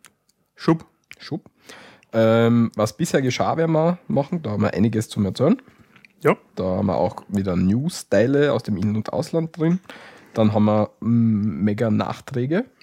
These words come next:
Speaker 1: Ja, wir haben wieder fett Feedback bekommen.
Speaker 2: Begriffe und Sprüche.
Speaker 1: Mhm.
Speaker 2: Mhm.
Speaker 1: Und wie das letzte Mal bereits angekündigt, oder eigentlich das vorletzte Mal, um genau zu sein, ein kleiner Geschichtsblock.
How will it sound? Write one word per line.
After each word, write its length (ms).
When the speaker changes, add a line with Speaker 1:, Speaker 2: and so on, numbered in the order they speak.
Speaker 1:
Ja, 340
wir 140
haben 100
wieder 460
fett 340
Feedback 440
bekommen. 420
Speaker 2:
Begriffe 500
und 160
Sprüche. 520
Speaker 1:
Mhm. 400
Speaker 2:
Mhm. 460
Speaker 1:
Und 420
wie 140
das 140
letzte 300
Mal 220
bereits 360
angekündigt, 680
oder 120
eigentlich 240
das 120
vorletzte 540
Mal, 160
um 100
genau 220
zu 120
sein, 280
ein 400
kleiner 460
Geschichtsblock. 840